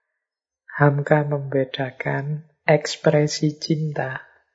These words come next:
antara laki-laki dan perempuan. Coba dengarkan ada kalimat ini. Ini boleh setuju, boleh tidak setuju. Ini bahan diskusi kita. Kata Buya Hamka begini,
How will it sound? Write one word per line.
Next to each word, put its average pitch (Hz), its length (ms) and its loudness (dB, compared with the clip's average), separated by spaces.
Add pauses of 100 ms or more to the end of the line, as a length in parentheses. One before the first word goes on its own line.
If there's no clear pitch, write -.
(480)
antara 143 560 0
laki-laki 143 800 0
dan 135 240 -4
perempuan. 139 640 -4 (1500)
Coba - 320 0
dengarkan 139 560 4
ada 139 160 0
kalimat 135 560 -2
ini. 127 160 -10 (160)
Ini 165 320 4
boleh 170 160 6
setuju, 170 480 2
boleh 175 160 4
tidak 156 320 -2
setuju. 160 480 -8 (240)
Ini 170 480 -14
bahan 143 400 0
diskusi 156 560 -4
kita. 151 320 -10 (1040)
Kata 160 640 4
Buya 151 320 6
Hamka 165 320 2
begini, 139 400 -6